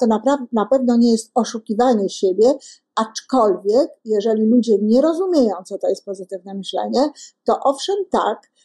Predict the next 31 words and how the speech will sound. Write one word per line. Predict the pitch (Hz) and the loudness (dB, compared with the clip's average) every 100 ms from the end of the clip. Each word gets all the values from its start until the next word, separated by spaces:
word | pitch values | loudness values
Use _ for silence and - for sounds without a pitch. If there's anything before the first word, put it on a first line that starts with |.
| _ - | _ -2
bardzo | 220 285 320 | 0 2 0
często | 311 240 226 220 - 247 240 | 0 0 0 -2 0 0 -2
w | - | -2
taki | 247 254 311 | -2 0 -4
sposób, | - 208 202 226 226 - | -2 -2 0 -2 -4 -6
no, | 202 202 214 220 _ _ - | -2 0 0 -4 _ _ -2
e, | 208 208 202 165 - | 2 4 4 2 0
do | 214 | 0
tego, | 226 226 233 226 220 _ 202 | 2 2 2 2 -2 _ -2
e, | 196 202 | 0 2
do | 214 | 2
tego | 220 226 220 220 | 2 4 4 4
myślenia | 208 226 - - 269 269 196 165 226 285 _ | 4 2 2 0 2 2 0 -2 -6 -10 _
pozytywnego | 220 214 214 202 196 208 208 208 214 _ _ | -4 -2 -2 -4 -2 -2 0 -2 -2 _ _
podchodzą. | 226 220 185 - - - - _ _ _ | -6 -2 -2 -4 -8 -12 -12 _ _ _
Ja | 247 | 0
na | 494 | 2
przykład | 554 440 381 | 2 0 0
bardzo | 320 311 302 | 0 0 -2
często, | - 302 285 262 | 0 0 0 -2
kiedy | 254 240 214 226 226 220 - | 2 0 2 2 2 0 0
mówię | 233 285 262 | 2 4 2
o | 226 | 2
jakichś | 208 202 220 - | 0 -2 -12 -6
faktach, | 180 170 - 165 302 311 | -4 -4 -6 -4 -4 0
i | |
nie | 285 233 | 2 2
są | - 180 | 0 -8
to | 196 | -8
najlepsze | 185 175 - - 196 | -8 -6 -6 -6 -8
fakty, | 185 - _ | -6 -6 _